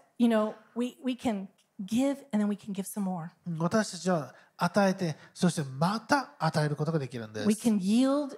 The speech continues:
Speaker 1: and then we can yield some more.
Speaker 2: 私たちは明け渡して、そしてまた明け渡すことができるんです。
Speaker 1: We can sacrifice, and we can sacrifice some more.
Speaker 2: 私たちは生贄を捧げて、そして生贄を捧げることができるんです。
Speaker 1: And the wonderful thing is, the Holy Spirit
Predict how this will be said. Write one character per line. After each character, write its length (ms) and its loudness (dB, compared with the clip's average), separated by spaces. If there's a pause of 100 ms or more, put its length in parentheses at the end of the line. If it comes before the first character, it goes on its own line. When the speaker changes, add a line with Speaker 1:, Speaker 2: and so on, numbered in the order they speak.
Speaker 1:
and 120 0
then 80 0
we 100 -2
can 220 4
yield 220 2
some 220 -4
more. 80 0
Speaker 2:
私 420 -2
た 80 -4
ち 20 -16
は 100 -16
明 80 -6
け 120 -2
渡 240 0
し 80 -8
て、 220 -8
そ 120 -10
し 80 -12
て 240 -4 (120)
ま 200 -2
た 380 -2
明 80 -4
け 140 -6
渡 200 -4
す 120 -12
こ 80 -8
と 80 -4
が 80 -2
で 80 -6
き 120 -12
る 120 -10
ん 40 -20
で 200 -10
す。 180 -20
Speaker 1:
We 80 0
can 160 -6
sacrifice, 800 -4
and 20 -4
we 60 -2
can 160 -10
sacrifice 540 -10
some 240 -6
more. 80 -2
Speaker 2:
私 340 -4
た 80 -10
ち 100 -12
は 120 -8
生 300 -2
贄 160 -2
を 40 -2
捧 300 -10
げ 100 -8
て、 240 -10
そ 180 -10
し 140 -12
て 340 -6
生 280 -6
贄 140 -2
を 40 0
捧 300 -8
げ 80 -6
る 80 -6
こ 80 -2
と 80 -6
が 80 -6
で 100 -10
き 100 -12
る 80 0
ん 40 2
で 80 2
す。 20 2
Speaker 1:
And 180 2
the 80 0
wonderful 220 -2
thing 240 -2
is, 140 -4
the 80 -6
Holy 240 -4
Spirit 320 -6